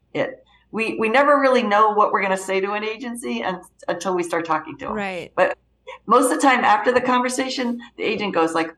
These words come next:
Speaker 1: "Oh my gosh,
Speaker 2: Yeah.
Speaker 1: I had no idea." <laughs>
Speaker 2: It's true. I've seen it happen. And w-,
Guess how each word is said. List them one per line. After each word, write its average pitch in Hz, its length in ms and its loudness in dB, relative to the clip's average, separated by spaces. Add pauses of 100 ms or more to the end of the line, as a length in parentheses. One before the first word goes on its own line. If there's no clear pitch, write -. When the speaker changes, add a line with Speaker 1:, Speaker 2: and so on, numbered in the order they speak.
Speaker 1:
"Oh 180 160 -4
my 196 200 -2
gosh, 269 640 -4 (200)
Speaker 2:
Yeah. 220 180 -4
Speaker 1:
I 254 40 -2
had 180 160 -2
no 208 180 -4
idea." 285 560 -4
<laughs> - 140 -10
Speaker 2:
It's 247 560 -2
true. 277 260 0
I've 214 240 -2
seen 262 260 -8
it 233 120 -4
happen. 214 480 -4
And 240 340 -2
w-, - 260 -8